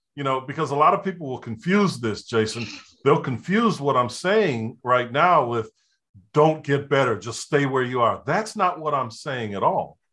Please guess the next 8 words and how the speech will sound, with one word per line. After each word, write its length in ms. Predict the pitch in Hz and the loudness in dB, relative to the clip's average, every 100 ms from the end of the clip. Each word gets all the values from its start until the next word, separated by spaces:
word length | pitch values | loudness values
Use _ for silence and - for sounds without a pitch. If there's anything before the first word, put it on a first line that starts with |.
| _ _ _ - | _ _ _ -6
What 120 | 123 | -6
I'm 60 | |
saying 500 | 107 - 185 226 147 117 | -4 2 4 6 4 2
is, 360 | 110 110 - _ _ _ - | 2 2 -2 _ _ _ 0
yeah, 320 | 220 143 87 - _ | 4 4 2 -10 _
personal 380 | 180 180 170 160 | 2 2 2 -4
development, 520 | 135 143 135 107 95 | -2 0 0 -2 -10
get 120 | 123 | -12